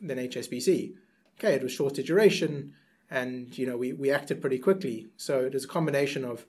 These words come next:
of a few factors that we're able to get that risk premium. But ultimately, we're not in a dissimilar environment now, given where capital supplies are and where uncertainty around valuations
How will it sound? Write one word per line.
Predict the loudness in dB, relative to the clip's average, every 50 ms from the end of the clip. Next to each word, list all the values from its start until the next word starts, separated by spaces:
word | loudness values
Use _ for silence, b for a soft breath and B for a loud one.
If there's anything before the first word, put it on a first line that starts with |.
| _ _ _ _ _ _
of | -6 -6 -6 -4 -4
a | -4 -4
few | 0 2 2 4
factors | 4 4 4 4 2 0 -4 -4
that | -4 -4 -2
we're | 0 2
able | 2 2 0 -2 -4
to | -6 -4
get | -2 -2 -2 -2 -2
that | -4 -4 -4
risk | -4 -6 -6
premium. | -4 -4 -4 -4 -4 -6 -10 -14 -18 b b b b b b b b b
But | -2 2 6
ultimately, | 6 6 6 4 2 0 0 -2 -2 -2 -2 -2
we're | -2 -2 -2 -2
not | -2 -4 -4 -4 -6 -10 -12 -6
in | -6
a | -4 -4
dissimilar | -4 -4 -4 -2 -2 -2 0 0 0 0 -2 -4 -8 -12
environment | -10 -6 -4 -2 -2 0 -2 -2 -4 -6 -8 -6
now, | -4 -2 -2 -2 -2 -2 -4 -4 -8 -12 _ _ _ _ _ _
given | -6 -4 -4 -2 -4
where | -4
capital | -4 -2 -2 -4 -2 -2 -4 -4
supplies | -4 -6 -6 -6 -6 -6 -6 -6 -4 -4
are | -4 -2 -2 -4 -4 -6 -8 -10
and | -10 -10 -8 -6
where | -6 -6 -6
uncertainty | -6 -6 -4 -4 -4 -4 -6 -10 -8 -8 -6
around | -6 -6 -6 -8 -8 -6
valuations | -6 -6 -6 -6 -8 -8 -10 -10 -12 -12 -12 -12 -12 -12 -14